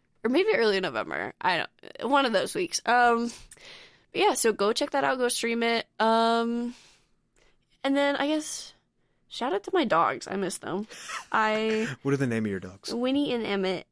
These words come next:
Speaker 2: Okay.
Speaker 1: I, if this was in a
Speaker 2: That's what I, I need to start having people, like, you need to sh-, do your shout outs, but you have to mention your pets.
Speaker 1: Yes,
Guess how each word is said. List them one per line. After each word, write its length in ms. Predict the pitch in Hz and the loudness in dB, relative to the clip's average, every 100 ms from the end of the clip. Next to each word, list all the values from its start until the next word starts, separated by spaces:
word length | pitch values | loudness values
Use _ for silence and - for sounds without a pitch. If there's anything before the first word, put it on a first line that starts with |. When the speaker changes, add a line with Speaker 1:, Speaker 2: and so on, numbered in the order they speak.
| _ | _
Speaker 2:
Okay. 120 | 208 214 | -2 2
Speaker 1:
I, 640 | 214 220 226 226 226 233 - - _ _ | 2 2 0 -2 -4 -6 -10 -20 _ _
if 200 | 220 - | -6 -2
this 180 | 226 - | -4 0
was 180 | 247 233 | 0 0
in 120 | 233 | 2
a 60 | 226 | 4
Speaker 2:
That's 180 | 196 | 4
what 80 | 214 202 180 | 6 4 4
I, 80 | 139 | 4
I 40 | 185 | 4
need 120 | 233 | 4
to 60 | 180 | 4
start 200 | 180 147 | 4 4
having 220 | 147 143 | 4 2
people, 240 | 143 131 | 2 2
like, 160 | 123 113 | 2 0
you 100 | 151 | 0
need 160 | 160 123 | 2 2
to 60 | |
sh-, 140 | 104 - | 0 -2
do 80 | 135 | 0
your 180 | 135 123 | 0 2
shout 240 | - 139 | 2 2
outs, 300 | 143 143 - | 4 2 -2
but 140 | - 120 | -6 -4
you 160 | 113 | -2
have 320 | 107 139 139 - | -2 -2 -2 0
to 100 | 139 | 0
mention 320 | 120 - 113 | 0 -2 -2
your 120 | 98 | -4
pets. 440 | - 95 - 214 | -6 -10 -8 -4
Speaker 1:
Yes, 480 | 220 208 175 214 - | 0 2 2 0 -2